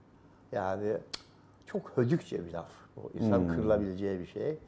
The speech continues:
Speaker 1: Fakat onun dünyasında ancak bu şekilde eleştirilebilir. Başka türlü eleştiri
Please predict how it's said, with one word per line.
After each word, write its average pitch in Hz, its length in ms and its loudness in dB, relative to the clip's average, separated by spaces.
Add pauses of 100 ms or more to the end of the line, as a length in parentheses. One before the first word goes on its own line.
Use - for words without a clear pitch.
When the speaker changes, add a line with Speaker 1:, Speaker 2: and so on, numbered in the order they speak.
(580)
Speaker 1:
Fakat 170 540 4
onun 165 340 4
dünyasında 127 1080 2
ancak 175 400 2
bu 226 60 -2
şekilde 135 360 2
eleştirilebilir. 98 880 0
Başka 143 260 2
türlü 143 200 0
eleştiri 127 640 -2